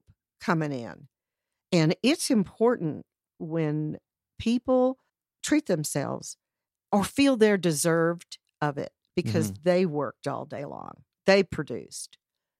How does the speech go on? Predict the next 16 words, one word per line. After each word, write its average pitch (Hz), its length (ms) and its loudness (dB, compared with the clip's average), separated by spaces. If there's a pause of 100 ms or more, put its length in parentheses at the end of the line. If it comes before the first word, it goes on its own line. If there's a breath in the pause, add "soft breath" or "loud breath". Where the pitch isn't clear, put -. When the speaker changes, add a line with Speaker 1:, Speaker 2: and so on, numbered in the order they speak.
(140)
Speaker 1:
you 180 100 2
know, 143 240 -2
and 185 120 -2
I 220 100 2
think 247 220 -2
that's 214 220 -2
amazing. 170 540 -2
I 151 60 0
love 147 240 -2
it. - 80 -10 (420 soft breath)
The 196 80 2
men 247 240 6
come 349 180 2
in 285 100 6
at 285 100 0
Christmas, 247 540 4